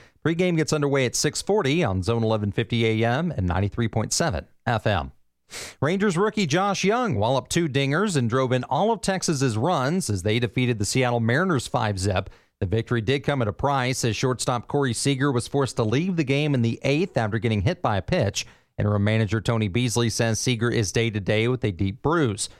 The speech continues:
The Rangers visit the M's again tonight at eight forty.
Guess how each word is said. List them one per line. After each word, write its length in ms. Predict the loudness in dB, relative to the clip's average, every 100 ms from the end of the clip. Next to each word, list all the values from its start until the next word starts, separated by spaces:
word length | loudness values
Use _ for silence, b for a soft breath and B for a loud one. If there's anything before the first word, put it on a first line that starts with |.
| b b
The 40 | -2
Rangers 360 | 0 0 -2
visit 280 | -2 -4 -2
the 140 | 0
M's 240 | 2 2 0
again 200 | 0 0
tonight 380 | 0 0 0 0
at 160 | -2 -2
eight 180 | -6 -2
forty. 380 | -2 0 -2